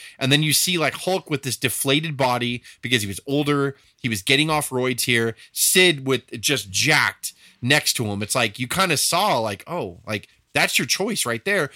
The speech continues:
Whether you think he's the best worker or not, that's your choice. That's always been my problem with wrestling promoters, you know?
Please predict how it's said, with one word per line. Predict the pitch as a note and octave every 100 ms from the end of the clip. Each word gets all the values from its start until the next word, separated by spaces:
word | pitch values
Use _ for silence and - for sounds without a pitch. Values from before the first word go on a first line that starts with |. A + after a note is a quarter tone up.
| -
Whether | F3 A3 A#3 G#3+ - -
you | - F3+
think | A#3 D4
he's | B3 F3
the |
best | C#3+ D#3+ -
worker | D#3 D3 C#3 A#2+
or |
not, | A2 A#2+ F#3 - _ _
that's | D3+ F#3 -
your | D3+
choice. | A#2+ - F3 G#2+ -
That's | C#3+ E3
always | F#3 E3+
been | E3+
my | A#2+
problem | - D3 C3+ D3 G#2
with | F#2+ G#2
wrestling | A2+ - A2+
promoters, | G#2 G2 E2 E2 -
you |
know? | G2+ A2